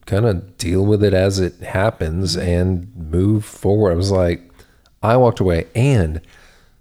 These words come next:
so, uh, Alyssa was down with her mom, who's also a teacher, down in Beaumont for a couple of days with Critter. And they were driving back up, and they listened to the podcast, uh, on the way up, back up.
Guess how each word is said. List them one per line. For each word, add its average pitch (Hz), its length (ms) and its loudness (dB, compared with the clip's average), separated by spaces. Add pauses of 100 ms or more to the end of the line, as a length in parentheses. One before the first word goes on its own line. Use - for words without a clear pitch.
so, 90 960 0
uh, - 60 -10
Alyssa 113 420 0
was 117 160 2
down 101 400 2
with 95 120 2
her 87 120 2
mom, 82 460 0
who's 95 160 -6
also 87 280 -2
a 80 40 -4
teacher, 78 300 -6
down 90 300 0
in 104 120 2
Beaumont 85 520 0 (340)
for 82 160 -2
a 73 40 -4
couple 92 300 -2
of 87 60 0
days 78 420 -2 (100)
with 85 420 -2
Critter. 85 440 0 (300)
And 87 380 0
they 92 120 2
were 87 100 2
driving 90 520 0
back 95 240 2
up, 87 340 0
and 92 120 0
they 87 100 2
listened 98 300 2
to 95 40 2
the 87 100 0
podcast, 87 800 -4 (800)
uh, 85 320 0
on 95 120 -2
the 92 80 2
way 92 180 4
up, - 220 -4
back 90 280 0
up. 90 360 0